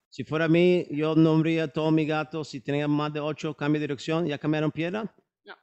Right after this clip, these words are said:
Speaker 2: ya.
Speaker 1: Todos nombres de personajes de la ochenta de acción. Rambo,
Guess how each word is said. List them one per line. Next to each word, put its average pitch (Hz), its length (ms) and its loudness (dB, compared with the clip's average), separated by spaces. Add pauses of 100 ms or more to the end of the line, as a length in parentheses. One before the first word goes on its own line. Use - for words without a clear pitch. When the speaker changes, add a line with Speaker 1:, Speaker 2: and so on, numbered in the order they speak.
(200)
Speaker 2:
ya. - 100 -20
Speaker 1:
Todos 156 560 -2
nombres 156 380 4
de 147 100 -2
personajes 131 520 -2
de 151 80 -4
la 131 80 -4
ochenta 143 380 -2
de 139 60 -4
acción. 110 480 -6 (1160)
Rambo, 123 1080 -2